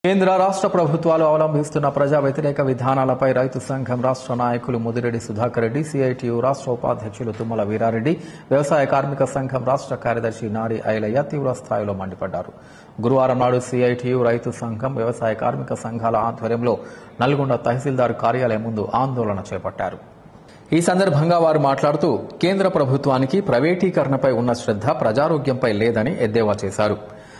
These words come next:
కరోనా సమస్యల నుంచి ప్రజారోగ్యాన్ని కాపాడడంలో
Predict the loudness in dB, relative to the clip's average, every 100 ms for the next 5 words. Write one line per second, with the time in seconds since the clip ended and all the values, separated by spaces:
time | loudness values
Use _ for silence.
0 | -12 0 2 4 2 0 -2 2 2 2
1 | 0 0 -2 0 2 4 4 2 2 2
2 | 0 0 0 2 2 2 2 2 0